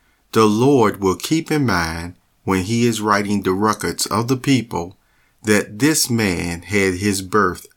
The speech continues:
there. The players on instruments will be there, and the dancers will say,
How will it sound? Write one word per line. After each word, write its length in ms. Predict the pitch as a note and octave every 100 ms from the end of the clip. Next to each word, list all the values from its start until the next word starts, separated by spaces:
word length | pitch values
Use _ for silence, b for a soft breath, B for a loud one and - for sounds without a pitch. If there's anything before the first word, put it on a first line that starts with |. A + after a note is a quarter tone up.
| -
there. 480 | E2+ A2 - - _ _ _ _ _ _ _ _ _ _
The 120 | G#2
players 640 | G2+ - C#3+ D#3+ D#3 D#3 -
on 300 | G#2+ G#2 -
instruments 840 | C3+ D3+ - D3 C#3+ D3 C#3 - -
will 160 | C3+ C3
be 180 | C3+
there, 500 | C3 C3 B2+ B2+ B2+ B B B B B
and 220 | G2+ F#2+
the 100 | G2
dancers 800 | F#2+ A2+ C3+ C3 - F#2+ F2+ - -
will 440 | F#2 G2 B2 C#3 C#3
say, 680 | - D3 G#2 E2+ F2 -